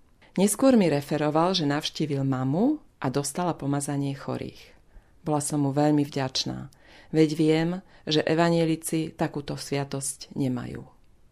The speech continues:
A ešte v iný deň mi prezradil, že keď niesol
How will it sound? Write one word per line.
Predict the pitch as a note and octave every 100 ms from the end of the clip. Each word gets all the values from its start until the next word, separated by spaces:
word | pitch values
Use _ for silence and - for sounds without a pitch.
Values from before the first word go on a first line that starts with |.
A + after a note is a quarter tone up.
| -
A | -
ešte | F#3+ G3 G#3
v | G3 - C4+
iný | F#3+
deň | D#3 F3 A3
mi | C#3+
prezradil, | - B2 C3 B2 A#2+ C#3 F3 C4 - _ - -
že | D3+ D3+ D3+
keď | D#3
niesol | D#3+ B3+ D4 E3